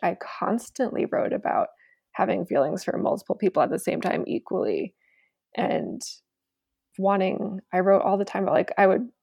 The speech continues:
there would be certain boys who would take an interest in me, and I would get really frustrated with them wanting all of my time and attention because I wanted to share it with lots of people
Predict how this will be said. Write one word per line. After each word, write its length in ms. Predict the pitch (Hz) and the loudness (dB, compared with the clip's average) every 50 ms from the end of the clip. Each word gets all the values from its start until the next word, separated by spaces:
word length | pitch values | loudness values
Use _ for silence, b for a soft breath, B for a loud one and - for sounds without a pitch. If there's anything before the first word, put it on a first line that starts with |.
| _ - | _ -2
there 180 | - 208 196 | 2 4 4
would 140 | 190 190 190 | 4 4 2
be 120 | 196 190 | 2 0
certain 480 | 180 - - - - - - - - - | 0 0 0 -2 -2 -2 -2 -4 -4 -2
boys 360 | 185 - 165 151 - 185 - - | 0 2 2 2 2 -2 -4 -4
who 200 | - 185 - - | -2 -2 0 0
would 340 | - 143 143 - 233 202 - _ _ _ _ _ _ _ _ _ - | 2 2 0 0 -2 -4 -12 _ _ _ _ _ _ _ _ _ -2
take 180 | - 190 - | -2 0 0
an 60 | 190 185 | 0 -2
interest 380 | - 190 - 180 - - - | -2 -2 -4 -6 -8 -6 -4
in 160 | 175 180 180 180 | -2 0 0 2
me, 380 | 180 185 202 240 285 330 320 _ b b b b b b b b b _ _ _ _ _ _ - | 2 2 2 2 0 -4 -6 _ b b b b b b b b b _ _ _ _ _ _ -2
and 100 | 196 196 | 2 4
I 60 | 208 | 4
would 100 | 220 214 | 4 4
get 100 | 208 - | 2 2
really 200 | - 208 196 185 | 2 2 2 2
frustrated 1080 | 180 - - - - - 202 - - - - - 185 185 - - 208 - - - 202 - _ - | 0 -4 -6 -2 -2 -2 -2 -2 -8 -10 -2 0 2 2 2 2 2 0 0 -4 -8 -12 _ 0
with 160 | - 185 185 - | 0 0 4 6
them 180 | 185 180 180 | 4 4 6
wanting 320 | 185 180 175 175 170 175 - | 2 0 0 0 -2 -4 0
all 220 | - 180 175 - | 2 4 4 4
of 80 | - - | 2 0
my 140 | - 180 | -2 -2
time 240 | 185 - - 185 180 | -2 -2 -4 -2 -2
and 80 | 180 - | -2 -2
attention 420 | - - - 202 208 - 185 196 | -4 -6 -6 -4 -4 -4 -4 -2
because 280 | - - - - 190 - | -4 -4 -4 -4 -2 0
I 80 | - - | 0 0
wanted 340 | - - - 156 - 185 - | 0 -2 -4 -4 -6 -6 -6
to 120 | - - | -6 -6
share 340 | 185 - - - - - - | -6 -2 0 0 2 2 2
it 100 | - - | 0 -2
with 380 | - - - - - - - _ _ _ _ - | -2 -2 -4 -4 -6 -10 -20 _ _ _ _ -2
lots 240 | - - 262 - - | 0 0 0 0 -4
of 160 | - 202 - | -4 -4 -2
people 520 | - - - - - - - - 196 190 | -4 -6 -6 -2 -2 0 0 0 -4 -6